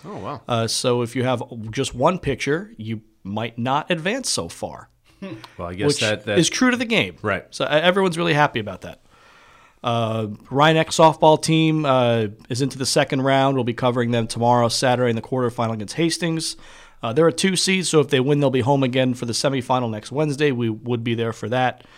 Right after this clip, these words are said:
Speaker 2: uh, if they get that far. Uh, other teams, uh, I think everyone else is finished. Mamaroneck softball lost yesterday to Ketchum six four after leading four one. Uh, Coach Hannon was shell-shocked after the game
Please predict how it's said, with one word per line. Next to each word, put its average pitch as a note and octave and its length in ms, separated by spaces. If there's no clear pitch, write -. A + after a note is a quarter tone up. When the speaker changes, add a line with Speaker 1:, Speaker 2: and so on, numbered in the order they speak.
Speaker 2:
uh, G2+ 280
if A2+ 140
they G#2 120
get C3+ 160
that C3 140
far. B2 380
Uh, - 40
other G#2 440
teams, C#3 600
uh, A#2+ 300
I A2+ 60
think F3+ 180
everyone D#3 280
else C#3+ 220
is A2+ 100
finished. A#2 500
Mamaroneck C3+ 320
softball C3+ 480
lost B2+ 280
yesterday C3+ 360
to A2 80
Ketchum C#3 440
six - 340
four C#3 360
after A#2+ 280
leading B2+ 420
four A#2+ 340
one. A2+ 400
Uh, A2+ 180
Coach B2+ 340
Hannon B2+ 340
was A2+ 180
shell-shocked C3+ 720
after A#2 240
the G#2+ 60
game G#2+ 400